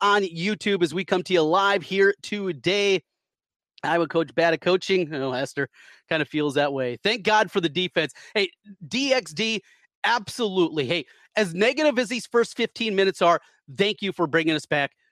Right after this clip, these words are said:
to this defense, because that is a sight to behold. This is a South Dakota State team. In fact, I thought if South Dakota State was going to win it,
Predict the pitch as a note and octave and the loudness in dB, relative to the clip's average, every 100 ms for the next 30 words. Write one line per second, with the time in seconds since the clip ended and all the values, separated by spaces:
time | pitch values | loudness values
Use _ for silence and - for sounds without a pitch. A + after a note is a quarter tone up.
0 | _ - E3 D#3+ - D#3 C3+ B2 E3 - | _ -2 0 0 -2 -6 -6 -8 -4 -2
1 | F3 A#2+ F3+ G#3 G3 F3+ E3+ C#3+ F3 D#3+ | -2 0 0 2 0 0 0 -2 -2 -2
2 | - D3 D3+ B2 _ _ - B3 F4+ C#4+ | -4 -8 -4 -6 _ _ 0 0 -2 -2
3 | C4+ A#3+ - G3 F3 - F3 F3 E3+ A3 | 0 -2 -2 -2 -2 -2 -2 0 0 2
4 | G3 - _ _ _ - - E4 A#3+ A#3+ | 0 -4 _ _ _ -2 2 2 2 -2
5 | A3 A3 G#3+ F#3+ - G3 F#3 D#3+ - E3+ | -2 0 0 0 0 -2 -2 -4 0 2
6 | G3 C3+ D#3+ F#3 | 2 2 0 0